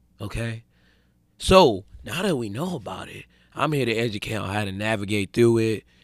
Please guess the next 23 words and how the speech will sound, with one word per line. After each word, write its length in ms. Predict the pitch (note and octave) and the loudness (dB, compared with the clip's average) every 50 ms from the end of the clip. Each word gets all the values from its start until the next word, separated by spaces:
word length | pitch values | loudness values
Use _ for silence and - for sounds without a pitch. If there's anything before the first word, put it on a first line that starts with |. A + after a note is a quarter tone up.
| _ _ _ | _ _ _
and 140 | G#2 G#2+ G2+ | -12 -10 -8
how 120 | G#2 G#2+ | -6 -6
you 160 | G#2+ G#2 G2+ F#2 | -4 -4 -6 -8
can 180 | - G2+ G2 | -8 -10 -10
obtain 340 | F2+ E2 - - G#2+ G#2 G2+ | -10 -6 -6 -6 -4 -4 -6
it 80 | F#2+ F#2+ | -6 -8
in 80 | F#2+ | -8
the 100 | G#2 G2+ | -8 -8
real 300 | F#2 F#2 F#2 F#2+ F2 F2+ | -8 -8 -8 -8 -8 -8
on 160 | E2 F2+ F2 | -10 -12 -16
it. 100 | - - | -16 -12
Because 360 | - G#2 F2+ - G#2+ A2 G#2 G2+ | -10 -10 -8 -6 -6 -6 -4 -4
when 140 | G#2+ A#2 | 0 2
I 100 | C3+ C#3+ | 2 4
got 200 | C3+ B2 A2+ A2 | 4 2 -2 -2
into 260 | A2 A2 G2+ - - A2 | -4 -6 -6 -8 -6 -6
it, 40 | |
I 80 | A#2 C#3 | -6 -4
thought 160 | - A2 A2 | -4 -6 -6
it'd 140 | G2 F#2+ F2+ | -6 -6 -8
be 80 | F2+ F#2 | -8 -6
easy. 300 | F#2+ G2 F#2+ F2 F2 G#2 | -4 -4 -6 -6 -8 -10
Like, 220 | A2 G#2 G2+ | -10 -12 -12